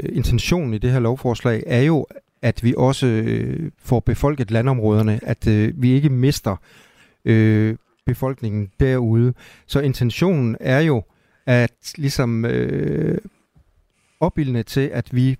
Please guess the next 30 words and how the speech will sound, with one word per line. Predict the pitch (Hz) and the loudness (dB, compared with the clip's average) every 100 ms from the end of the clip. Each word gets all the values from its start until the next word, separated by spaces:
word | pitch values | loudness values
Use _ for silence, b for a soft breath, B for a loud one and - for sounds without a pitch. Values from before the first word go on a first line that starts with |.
| - | -6
vi | 131 135 | -2 0
bliver | 156 202 151 | 4 2 2
på | 120 | 2
landet, | 117 117 107 | 2 2 0
eller | 113 143 | 0 -2
flytter | - 185 190 | 2 2 2
ud | 131 131 | 0 0
på | - | 0
landet. | 110 117 117 98 b b b b - | 0 0 0 -4 b b b b -4
Ikke? | 139 | -2
Og | 131 | 0
derfor | 165 151 | 0 -2
så | 139 - | -4 -4
vil, | 147 143 127 | -2 -2 0
øh, | 120 117 117 120 | 0 0 -2 -4
regeringen | 123 120 160 120 | -4 0 2 2
gerne | 117 123 143 123 | 0 0 0 0
hæve, | 107 113 131 147 - _ | 2 4 4 2 -4 _
øh, | - 98 - - | -6 -4 -4 0
kørselsfradraget, | 147 147 123 113 113 110 107 | 0 0 -6 -6 -4 -2 -4
så | - | -4
det, | 113 117 110 110 151 _ b b b b b b - | -2 2 2 0 -4 _ b b b b b b -6
så | 120 | -2
det | 113 | -2
betyder | 107 170 151 | -2 0 0
noget | 113 110 123 | 0 -2 -2
for, | - 110 B B B B | -2 -4 B B B B
for | - | -4
dem, | 127 131 | -2 -4
der, | 139 | -4